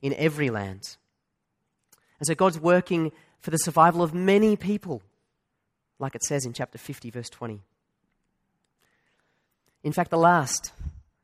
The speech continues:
little step in the story is that Joseph even blesses his own family. Uh, the famine's bad in every land, including Canaan, uh, where his family is. So they come down to buy grain. Uh,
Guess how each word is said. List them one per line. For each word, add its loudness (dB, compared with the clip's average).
little -2
step -4
in -2
the -2
story -4
is -2
that -2
Joseph -4
even -4
blesses -6
his -10
own -6
family. -12
Uh, -20
the -8
famine's -4
bad 0
in -6
every -2
land, -2
including -6
Canaan, -6
uh, -18
where -6
his -6
family -4
is. -8
So -12
they 2
come -2
down 0
to -12
buy 0
grain. -6
Uh, -20